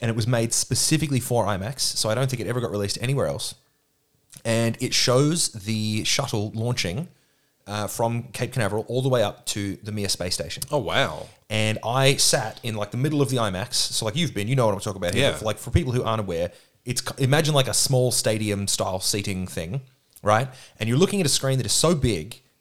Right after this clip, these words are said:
Speaker 1: you physically have to move your neck to look up and down at how big the screen is, right?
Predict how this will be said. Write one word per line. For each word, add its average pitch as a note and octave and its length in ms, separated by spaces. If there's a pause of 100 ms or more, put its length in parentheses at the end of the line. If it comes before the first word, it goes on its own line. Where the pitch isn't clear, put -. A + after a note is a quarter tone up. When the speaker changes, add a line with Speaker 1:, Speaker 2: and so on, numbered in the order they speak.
(140)
Speaker 1:
you B2+ 220
physically C#3+ 480
have B2 140
to B2+ 60
move A#2 260
your A2 120
neck A2 260
to A#2 100
look G#2+ 180
up F#2+ 120
and G#2 100
down F2+ 320
at G2+ 100
how A2 140
big G2 160
the F#2 80
screen F#2+ 240
is, D#2 160
right? G2+ 200